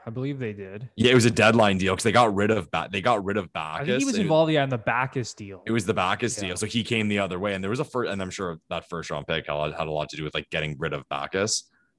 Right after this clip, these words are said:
Speaker 2: But yeah, like, there was potential for this kid, and he was putting up numbers, but like you said, he just can't stay healthy.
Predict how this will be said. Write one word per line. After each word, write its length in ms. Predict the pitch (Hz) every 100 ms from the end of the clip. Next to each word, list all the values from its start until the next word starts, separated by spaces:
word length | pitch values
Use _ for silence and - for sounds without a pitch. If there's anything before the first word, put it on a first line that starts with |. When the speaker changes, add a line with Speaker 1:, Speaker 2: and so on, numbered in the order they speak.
| -
Speaker 2:
But 320 | 80 78 - _ _ _ _ _ -
yeah, 280 | 98 95 82
like, 400 | 85 92 85 - -
there 100 | 104
was 120 | 110
potential 400 | 110 113 117 101
for 20 |
this 160 | 95 -
kid, 140 | 98
and 80 | 92
he 40 |
was 120 | 92
putting 220 | - 101 95
up 100 | 87
numbers, 420 | 87 101 92 82
but 260 | 92 87
like 180 | 76 92
you 60 | 90
said, 160 | 95
he 60 | 87
just 160 | 87 -
can't 220 | 90 87
stay 180 | 82 78
healthy. 520 | 78 85 78 80